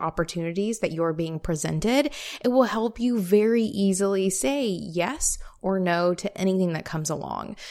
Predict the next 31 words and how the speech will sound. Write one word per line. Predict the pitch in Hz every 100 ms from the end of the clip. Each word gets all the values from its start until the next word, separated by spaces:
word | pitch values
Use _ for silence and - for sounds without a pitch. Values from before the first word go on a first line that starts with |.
| -
So | 226
I | 233
think | 254 294
that's | - 180 185
probably | - 208 185 180 185
one | 165 160 156 160
of | 170 160 160
the, | 165
my | 185 196 240 262
favorite | 208 170 160
places | - 156 151 165 156
to | - 185
use | 170 180 190 196
this | - 170
exercise | - 160 170 156 160 156 151 - -
as | 175 185 180
a |
creative | 180 180 165 151
entrepreneur. | 147 147 - 156 147 151 151 - -
But | 185
I | 160 202 208
also | 202 214 277 247
love | 220 185
the | 185
idea | 170 170 156 156 156 170
of | 160
using | 160 160 160 160
it | -
for | -
your | 151 151
space, | - - - - - - - - -